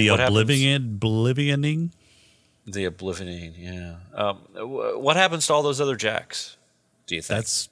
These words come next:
Speaker 2: that's a good question.
Speaker 1: And Vicas.
Speaker 2: And Vicas. I mean, they're,
Speaker 1: I mean,
Speaker 2: they're not getting orders anymore. They
Speaker 1: th-,
Speaker 2: presumably
Speaker 1: their drones?
Speaker 2: saw the, the destruction of the Tet.
Speaker 1: Mm-hmm.
Speaker 2: The
Speaker 1: So the
Speaker 2: drones
Speaker 1: drones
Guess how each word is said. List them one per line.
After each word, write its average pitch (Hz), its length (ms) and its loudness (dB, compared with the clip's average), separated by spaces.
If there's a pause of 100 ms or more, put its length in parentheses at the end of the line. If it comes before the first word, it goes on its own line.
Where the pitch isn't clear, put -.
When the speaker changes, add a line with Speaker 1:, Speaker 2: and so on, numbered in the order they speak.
Speaker 2:
that's 104 240 -6
a - 20 -6
good 135 240 -8
question. 127 440 -4
Speaker 1:
And 95 140 0
Vicas. 82 580 -4 (440)
Speaker 2:
And 117 180 0
Vicas. 98 640 -4 (760)
I 110 40 -4
mean, 110 280 4
they're, 110 160 2
Speaker 1:
I 113 60 2
mean, 90 80 -2
Speaker 2:
they're 113 120 2
not 117 180 2
getting 120 240 2
orders 107 440 0
anymore. 85 500 -2
They 95 220 -2
Speaker 1:
th-, 110 360 -14
Speaker 2:
presumably 107 420 2
Speaker 1:
their 160 80 4
drones? 120 420 4
Speaker 2:
saw 120 240 2
the, 107 420 -2 (400)
the 92 340 -2 (320)
destruction 113 880 -2
of 95 160 -8
the 90 100 -4
Tet. - 600 -4 (380)
Speaker 1:
Mm-hmm. 107 320 -10
Speaker 2:
The - 0 -
Speaker 1:
So - 20 -
the 107 120 2
Speaker 2:
drones 107 340 4
Speaker 1:
drones 101 160 4